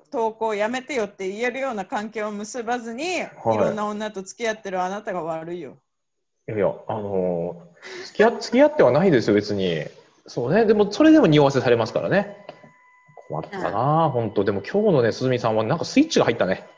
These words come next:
Speaker 2: ほら。すごかったな。
Speaker 1: <laughs>
Speaker 2: うん。だって今日の相談ね、五行ぐらいですよ、これ、本当に。そこでここまで朗々と語っていただけるのかって、誰か後で本にまとめてくんねえかな、これ。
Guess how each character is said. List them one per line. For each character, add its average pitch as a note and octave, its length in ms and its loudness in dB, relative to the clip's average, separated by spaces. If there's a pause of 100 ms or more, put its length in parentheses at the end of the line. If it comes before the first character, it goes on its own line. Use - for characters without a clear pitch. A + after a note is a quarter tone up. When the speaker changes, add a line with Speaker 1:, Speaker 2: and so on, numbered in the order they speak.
Speaker 2:
ほ F#2 60 0
ら。 E2 200 -2 (760)
す - 260 -10
ご F3 80 4
か F3+ 80 0
っ - 40 0
た A3 180 2
な。 - 220 -6 (120)
Speaker 1:
<laughs> - 100 -20
Speaker 2:
う - 60 -8
ん。 G#2 260 -6 (280)
だ - 80 -8
っ G2 40 -8
て - 80 -18
今 C4 120 2
日 G#3+ 60 2
の C#3 60 2
相 C#3+ 200 0
談 C3+ 180 0
ね、 G#2+ 60 -2
五 A#2+ 200 2
行 B3 200 6
ぐ D#4 80 4
ら D4+ 80 4
い - 20 4
で G#2+ 80 2
す - 80 -4
よ、 F#2 80 -4
こ A2 60 0
れ、 F2+ 80 0
本 A2 180 -4
当 C#3+ 140 -2
に。 F#2 200 -8 (680)
そ - 100 -20
こ - 260 -12
で F#3 80 0
こ E3+ 80 -6 (100)
こ F#3 80 0
ま F3+ 100 2
で D3 120 6
朗 C3 240 4
々 C3+ 180 2
と A#2+ 420 2
語 - 200 -8
っ - 80 -12
て B2 100 -4
い A2+ 140 -6
た A2+ 80 -14
だ A2 120 -6
け A#2+ 80 0
る A#2 80 -2
の G#2 60 -8
か G2+ 60 -2
っ F#2 40 -6
て、 G2 60 -8
誰 E3 240 -2
か A2 80 0
後 D3 140 -2
で G#2+ 60 -4
本 G#3+ 200 -6
に E3+ 80 -2
ま A#2+ 80 -4
と D#3 80 -6
め D3 80 -2
て C#3 80 -4
く C#3 100 -6
ん C3 40 -6
ね C3 60 -2
え - 20 -2
か G#2 60 -2
な、 E2+ 60 -8
こ F2 60 -8
れ。 - 80 -10